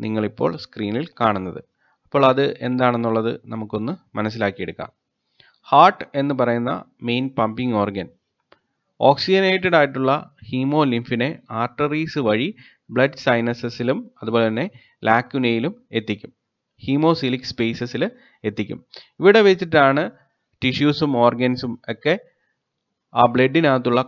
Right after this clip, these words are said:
കമ്പോണന്റ്സിനെ അബ്സോർബ് ചെയ്യുന്നത്. അങ്ങനെ ഓക്സിജനേറ്റഡ് ആയിട്ടുള്ള ബ്ലഡ് ഡീഓക്സിജനേറ്റഡ് ആയിട്ട് മാറും. ഡീഓക്സിജനേറ്റഡ് ആയിട്ടുള്ള ബ്ലഡ് ഓക്സിജനേഷന് വേണ്ടിയിട്ട് ബ്ലഡ് സൈനസസിൽ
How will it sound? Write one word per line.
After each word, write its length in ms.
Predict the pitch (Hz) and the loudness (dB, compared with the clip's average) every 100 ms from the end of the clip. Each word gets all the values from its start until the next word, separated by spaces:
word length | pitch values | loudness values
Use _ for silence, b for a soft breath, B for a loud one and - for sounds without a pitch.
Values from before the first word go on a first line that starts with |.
| 123 | -2
കമ്പോണന്റ്സിനെ 680 | 117 127 139 113 - 120 175 - 120 | -2 2 2 0 -2 -6 -6 -8 -8
അബ്സോർബ് 400 | - 160 143 117 | -2 2 2 2
ചെയ്യുന്നത്. 320 | 98 95 90 - _ _ _ _ 123 | -2 -2 -8 -14 _ _ _ _ -6
അങ്ങനെ 280 | 143 180 196 202 - - 131 | 0 0 0 -4 -12 0 2
ഓക്സിജനേറ്റഡ് 560 | 135 180 185 190 180 147 | 2 0 0 0 2 2
ആയിട്ടുള്ള 320 | 135 135 147 170 b b b b - | 2 0 0 -2 b b b b 0
ബ്ലഡ് 320 | 117 120 120 180 - | 2 2 0 -4 -6
ഡീഓക്സിജനേറ്റഡ് 840 | 117 120 135 - 143 139 135 131 113 | -4 0 0 0 -4 -2 -2 0 0
ആയിട്ട് 240 | 107 - 220 _ - 107 | 0 -2 -8 _ -2 2
മാറും. 260 | 101 90 _ _ _ _ _ _ _ _ _ _ _ _ _ _ _ _ _ _ _ _ _ _ _ 135 | 2 0 _ _ _ _ _ _ _ _ _ _ _ _ _ _ _ _ _ _ _ _ _ _ _ 2
ഡീഓക്സിജനേറ്റഡ് 760 | 160 196 214 220 208 202 196 185 | 6 8 6 2 2 2 4 6
ആയിട്ടുള്ള 340 | 175 165 165 160 | 6 4 0 4
ബ്ലഡ് 320 | 139 131 131 160 - - 120 | 4 4 2 -2 -4 0 0
ഓക്സിജനേഷന് 640 | 123 147 156 160 156 147 127 | 2 0 2 2 0 0 0
വേണ്ടിയിട്ട് 400 | 117 113 110 170 262 _ _ _ _ _ _ - | 0 0 -2 -4 -6 _ _ _ _ _ _ 0
ബ്ലഡ് 240 | 127 135 - | 2 2 2
സൈനസസിൽ 580 | 135 127 131 135 135 | 0 0 -2 -6 -4